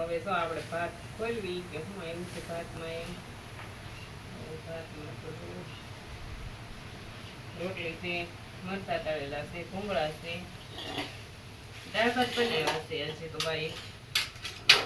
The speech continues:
બટેકાનું શાક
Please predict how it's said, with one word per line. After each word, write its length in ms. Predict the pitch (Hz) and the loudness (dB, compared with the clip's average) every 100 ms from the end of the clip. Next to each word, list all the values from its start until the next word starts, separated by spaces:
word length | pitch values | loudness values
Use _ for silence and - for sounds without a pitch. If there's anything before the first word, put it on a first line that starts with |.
| - - - - - - - - - - - - - - - - - - - - - - | 2 -10 -10 -10 -8 -6 -6 -6 -8 -8 -10 -10 -12 -12 -12 -10 -10 -12 -12 -12 -12 -4
બટેકાનું 560 | 190 185 165 165 160 160 | -2 -2 -2 -2 -2 -2
શાક 220 | 214 214 | 0 0